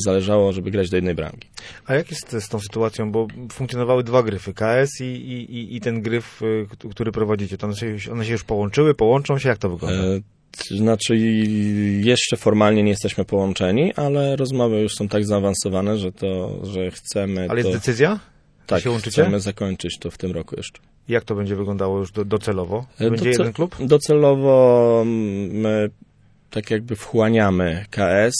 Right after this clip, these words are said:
Speaker 1: e, wszystkich zawodników, wszystkie, e, pasywa, aktywa i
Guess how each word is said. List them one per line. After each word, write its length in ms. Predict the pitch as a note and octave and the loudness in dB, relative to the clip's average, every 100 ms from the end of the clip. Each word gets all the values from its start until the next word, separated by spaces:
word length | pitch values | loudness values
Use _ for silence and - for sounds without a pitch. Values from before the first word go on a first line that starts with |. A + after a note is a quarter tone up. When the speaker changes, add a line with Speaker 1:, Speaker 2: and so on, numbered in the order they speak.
| - | -2
Speaker 1:
e, 680 | G2 G2+ G2 F#2+ F2+ E2 D#2+ | 0 0 0 0 -2 -2 -4
wszystkich 340 | F#2+ - - G2 | -6 -10 -8 -4
zawodników, 560 | G2 F#2+ F#2+ G2 G2 | -2 -2 -4 -4 -8
wszystkie, 480 | - - - - E2+ | -8 -12 -8 -6 -4
e, 100 | D2+ | -6
pasywa, 440 | D#2+ F#2 - F#2 E2 | -8 -10 -8 -6 -6
aktywa 440 | D2 - F3 G#3+ - - - - - _ - | -6 -2 2 0 -2 -14 -20 -20 -20 _ -4
i 1300 | D3+ D#3+ D#3+ D#3 D#3 D#3 D#3 D#3 D3+ D3+ D3+ D3 | 0 2 2 2 0 0 -2 -2 -2 -2 -2 -4